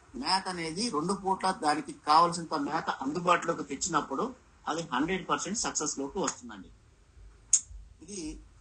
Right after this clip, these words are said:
ఇంకోటి ఏంటంటే ఏ మాత్రం నీళ్లు పొల్యూషన్ అయితే ఇది తట్టుకోలేదు, ఎమ్మ-, ఎమ్మటే ఇమ్మీడియట్ గా డిసీజ్ అనేది అటాక్ అవడం అనేది ఉంటుందండి.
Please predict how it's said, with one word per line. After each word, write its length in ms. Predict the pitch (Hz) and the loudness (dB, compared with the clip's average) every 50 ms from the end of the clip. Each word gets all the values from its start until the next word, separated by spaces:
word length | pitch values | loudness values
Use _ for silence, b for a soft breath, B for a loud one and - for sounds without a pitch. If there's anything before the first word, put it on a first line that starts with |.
| - - - | -20 -14 -10
ఇంకోటి 320 | 185 196 196 190 190 190 | -4 -2 0 0 2 0
ఏంటంటే 300 | 196 202 190 170 165 175 | 2 2 2 0 2 2
ఏ 160 | 156 156 175 | 2 4 4
మాత్రం 440 | 202 202 202 202 202 202 202 196 180 | 6 6 6 6 6 4 -2 0 0
నీళ్లు 260 | 170 185 196 202 202 | 2 2 2 2 0
పొల్యూషన్ 460 | 190 - 170 170 185 196 190 - - | -2 0 0 0 2 4 4 4 4
అయితే 260 | 165 156 139 - 180 180 | 4 0 0 2 0 0
ఇది 160 | 170 170 202 | 0 0 -2
తట్టుకోలేదు, 640 | - 214 196 185 - - 185 143 127 110 - - - - - - | 0 0 0 0 2 2 2 4 4 0 -2 -8 -14 -12 -6 -4
ఎమ్మ-, 220 | 165 180 190 196 196 - - - | -2 0 0 -2 -4 -6 -6 -4
ఎమ్మటే 540 | 143 156 170 185 196 196 160 156 190 226 - - - - | -4 -2 -2 0 0 0 0 0 -2 -4 -8 -12 -12 -8
ఇమ్మీడియట్ 480 | - 165 185 208 202 196 202 202 185 180 | -4 -2 -2 0 2 2 2 2 2 0
గా 180 | 175 180 160 | 2 2 2
డిసీజ్ 520 | 160 156 156 180 196 - 233 226 208 185 190 | 2 2 0 4 4 4 4 4 2 0 0
అనేది 280 | 180 180 175 165 185 | 0 0 0 0 0
అటాక్ 340 | 165 151 - 165 160 160 156 | -2 0 2 2 2 2 2
అవడం 220 | 151 151 151 151 143 | 2 2 2 0 0
అనేది 220 | 139 143 156 196 | -2 -2 -2 -2
ఉంటుందండి. 480 | 175 139 127 120 110 104 101 95 87 | -2 -2 -2 -2 -4 -6 -6 -6 -8